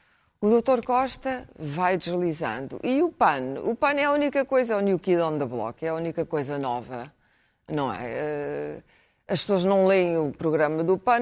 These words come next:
mas sabem que é um, é um partido ecológico. E, e o pan, o, o, o André Silva,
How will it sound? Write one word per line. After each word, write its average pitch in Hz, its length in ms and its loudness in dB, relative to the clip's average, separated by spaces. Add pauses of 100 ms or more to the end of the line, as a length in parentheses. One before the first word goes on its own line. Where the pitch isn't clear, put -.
mas 190 140 -2
sabem 175 340 2
que 180 140 -4
é 180 60 4
um, 170 220 -2 (140)
é 160 60 -4
um 160 120 -2
partido 170 360 0
ecológico. 120 720 -4 (960)
E, 233 580 4
e 269 60 4
o 240 100 2
pan, 185 260 4 (240)
o, 196 60 0
o, 180 840 0
o 214 60 6
André 208 300 2
Silva, 156 640 0